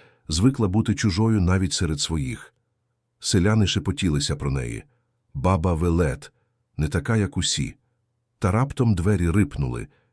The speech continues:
і до зали зайшов незнайомець у простому свиті з палицею в руках. Він був сліпий, але тримався так упевнено, ніби бачив більше за кожного тут. Григорій Нечай пройшов крізь натовп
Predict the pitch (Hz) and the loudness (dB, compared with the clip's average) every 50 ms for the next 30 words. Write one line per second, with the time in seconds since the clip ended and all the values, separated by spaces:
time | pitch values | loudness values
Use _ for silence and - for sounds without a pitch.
0 | _ _ - 80 82 73 104 101 95 117 113 110 104 87 82 82 78 - - 117 | _ _ -6 -4 0 2 2 2 2 2 2 2 2 2 2 0 0 0 0 2
1 | 110 98 101 95 82 78 87 82 78 78 101 110 110 107 98 - - - 69 - | 2 4 4 2 2 2 0 0 2 2 2 4 4 2 2 0 -2 -4 -4 -2
2 | 82 - - - 95 85 78 73 - - 87 98 95 - - 82 76 76 - _ | -4 -2 -2 0 0 0 0 0 -2 -2 0 0 0 0 -2 -4 -4 -4 -6 _
3 | _ _ _ - - - - 90 78 73 76 76 - - 85 76 71 67 67 78 | _ _ _ -10 -8 -4 -2 0 0 0 0 -2 -2 -2 -2 -2 -2 -2 -2 -4
4 | 73 - - 52 - - - - _ _ _ _ _ _ - - 107 135 135 117 | -4 -4 -6 -8 -8 -12 -16 -20 _ _ _ _ _ _ 0 4 6 6 6 6
5 | 131 135 - - - 135 139 139 139 127 87 67 64 69 78 82 - 85 98 95 | 6 4 2 2 2 2 4 4 4 2 2 2 0 -2 -2 -2 0 2 2 4
6 | 92 92 85 - - - - 90 - - 82 - 127 127 120 90 71 64 64 58 | 4 2 2 0 -2 -2 -2 -2 -2 -4 -2 0 2 2 2 2 0 0 -2 -4
7 | - - _ _ _ _ _ _ _ _ - 87 95 87 98 85 101 107 104 - | -8 -12 _ _ _ _ _ _ _ _ 0 2 4 4 4 4 4 2 2 2
8 | 113 98 80 73 92 101 92 - 104 82 78 82 73 - 92 85 - 90 82 92 | 0 0 2 2 0 0 2 0 0 0 0 0 0 0 0 2 2 0 0 0
9 | 92 - - 76 53 - - - _ _ _ _ _ _ _ _ _ _ - - | 0 -2 -4 -6 -6 -6 -10 -18 _ _ _ _ _ _ _ _ _ _ -4 0
10 | 90 104 92 107 120 120 113 104 98 98 87 - - 123 127 127 - - 95 90 | 2 2 4 4 4 4 4 4 4 2 2 2 2 2 2 2 0 0 0 2
11 | - - 107 87 - - 87 80 71 95 110 110 117 - 117 107 - | 2 2 0 0 0 0 -2 0 2 2 2 2 2 2 0 0 -2